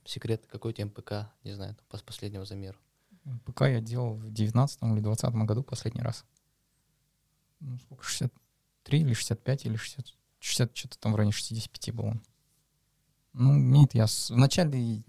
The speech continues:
Speaker 2: я их разбирал, смотрел, потом чё-то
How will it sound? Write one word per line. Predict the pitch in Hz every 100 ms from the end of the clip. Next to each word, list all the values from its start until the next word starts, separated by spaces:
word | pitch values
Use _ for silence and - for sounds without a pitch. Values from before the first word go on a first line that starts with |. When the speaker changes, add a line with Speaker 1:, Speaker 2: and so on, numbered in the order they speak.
| - -
Speaker 2:
я | 120
их | 117
разбирал, | 120 113 117 131 180 156
смотрел, | - - 117 117 139 175 160 - - _ _ _ _ _ _ _ _ _ - - 123 117
потом | - - 123 113
чё-то | - -